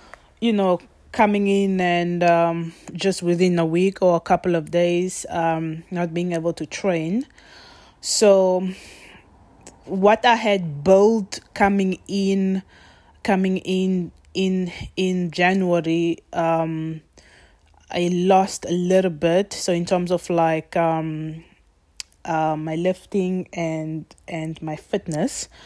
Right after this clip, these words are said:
uh, because we went into, like, um,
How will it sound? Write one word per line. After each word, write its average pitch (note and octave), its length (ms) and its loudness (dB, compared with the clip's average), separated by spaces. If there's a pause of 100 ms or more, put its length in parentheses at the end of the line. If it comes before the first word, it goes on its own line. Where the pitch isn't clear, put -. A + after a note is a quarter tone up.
(580)
uh, E3 220 4
because E3 400 0
we E3+ 100 2
went F3 280 0
into, F3 320 -2
like, D#3+ 500 0
um, D#3 600 -2